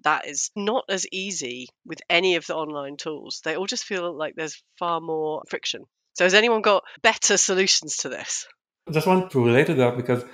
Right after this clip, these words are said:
Speaker 2: I want to turn the spotlight to another area of the distributed work, and that's how do you transfer knowledge between architects and between developers and from architects to developers? And like Sarah said, nothing beats sitting next to a person with a whiteboard and explaining,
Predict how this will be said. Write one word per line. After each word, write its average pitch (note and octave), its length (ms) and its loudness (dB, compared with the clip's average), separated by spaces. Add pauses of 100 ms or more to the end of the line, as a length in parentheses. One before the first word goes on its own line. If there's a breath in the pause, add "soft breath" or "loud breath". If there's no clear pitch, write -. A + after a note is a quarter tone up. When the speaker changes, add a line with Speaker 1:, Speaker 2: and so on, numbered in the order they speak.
(220 loud breath)
Speaker 2:
I B2 60 0
want B2+ 120 2
to B2+ 100 -6 (180)
turn D3 260 0
the C3 60 2
spotlight C#3 420 2
to - 80 0
another C3 500 4
area B2+ 280 6
of - 140 -6
the A#2 140 -6
distributed B2 500 2
work, C3+ 380 4 (140)
and A#2+ 100 -2
that's B2+ 500 -2 (180)
how C3+ 300 4
do C#3 120 4
you C3+ 340 6
transfer B2 540 0
knowledge A2 840 2 (240)
between B2 360 2
architects A#2+ 840 0
and A2 360 0
between B2 300 0
developers A#2 520 2
and A2 160 -6
from B2+ 140 2
architects A#2+ 380 -2
to A#2 60 -6
developers? A2+ 600 2 (360)
And B2+ 400 6 (260)
like C3+ 120 2
Sarah C#3+ 240 4
said, C#3+ 420 2
nothing B2+ 540 4
beats C3+ 380 0
sitting C3+ 240 0
next B2 180 -2
to D3+ 80 2
a C3 60 4
person B2 360 0
with A#2+ 120 -2
a - 20 4
whiteboard A#2 680 6
and A2+ 120 -2
explaining, C#3 760 2